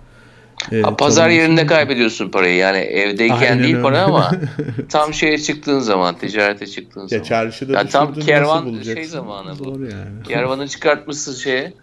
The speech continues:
Speaker 2: <laughs>
Speaker 1: Ya bir de şimdi
Speaker 2: Coin'leri
Speaker 1: şöyle
Speaker 2: satacaksın,
Speaker 1: Hı.
Speaker 2: hepsini aynı anda kaybediyorsun diyorsun.
Speaker 1: Aynen öyle.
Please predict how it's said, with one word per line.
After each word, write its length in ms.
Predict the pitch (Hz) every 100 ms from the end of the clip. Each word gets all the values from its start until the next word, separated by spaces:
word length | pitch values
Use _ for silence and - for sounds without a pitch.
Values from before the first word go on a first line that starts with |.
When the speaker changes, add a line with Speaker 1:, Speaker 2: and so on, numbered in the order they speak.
| _ _ - -
Speaker 2:
<laughs> 340 | 123 123 - - - - _ _ _
Speaker 1:
Ya 120 | 120 113
bir 60 |
de 60 | 190
şimdi 160 | 185 175
Speaker 2:
Coin'leri 180 | 135 143
Speaker 1:
şöyle 120 | 147
Speaker 2:
satacaksın, 640 | 147 151 143 160 147 - 175
Speaker 1:
Hı. 160 | 175 - - - - - -
Speaker 2:
hepsini 440 | 135 143 147 143
aynı 200 | 143 135
anda 180 | 127 147
kaybediyorsun 640 | 151 131 117 95 90 -
diyorsun. 260 | - - - _ _ _
Speaker 1:
Aynen 340 | 104 101 98 104
öyle. 160 | 110